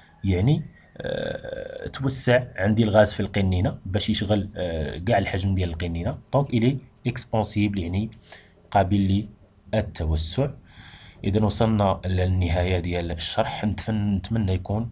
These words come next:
شرح مفهوم إلى حد ما، وإلى اللقاء في فيديو آخر بحول الله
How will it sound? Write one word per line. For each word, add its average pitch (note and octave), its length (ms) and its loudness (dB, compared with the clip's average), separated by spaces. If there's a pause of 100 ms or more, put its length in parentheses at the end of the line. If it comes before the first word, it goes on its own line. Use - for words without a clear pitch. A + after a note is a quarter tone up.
شرح - 540 -2
مفهوم G#2 440 -4 (320)
إلى A2 140 0
حد F2 260 -4
ما، F#2+ 360 0 (500)
وإلى G2+ 280 2
اللقاء F2+ 340 -2
في F2+ 180 -6
فيديو F2 240 -4
آخر F2 400 -4 (120)
بحول E2+ 320 -8
الله D#2+ 400 0